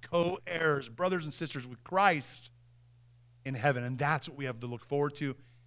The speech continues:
in heaven for all eternity. In the coming ages, we look forward to his immeasurable riches of his grace as we remember and reflect on his kindness given to us through Jesus Christ.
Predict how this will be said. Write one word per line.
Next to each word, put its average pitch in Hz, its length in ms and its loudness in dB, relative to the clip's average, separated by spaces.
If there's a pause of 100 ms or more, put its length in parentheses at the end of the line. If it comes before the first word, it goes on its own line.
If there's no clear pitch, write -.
(140)
in 139 160 -2
heaven 143 400 4
for 127 180 0
all 123 120 4
eternity. 151 420 2
In 135 60 2
the 123 60 -4
coming 147 360 0
ages, 151 380 -2 (280)
we 151 140 4
look 156 140 4
forward 147 260 2
to 135 100 -2
his 123 160 0
immeasurable 143 800 0
riches 127 540 -2 (340)
of 120 100 -2
his 117 140 -4
grace 120 640 -4 (1400)
as 113 80 -6
we 127 60 -4
remember 135 420 2
and 123 100 0
reflect 127 320 -2
on 120 80 -4
his 113 100 -8
kindness 127 500 -4
given 120 220 -4
to 110 120 -6
us 107 140 -6
through 110 180 -8
Jesus 107 520 -8 (480)
Christ. - 460 -12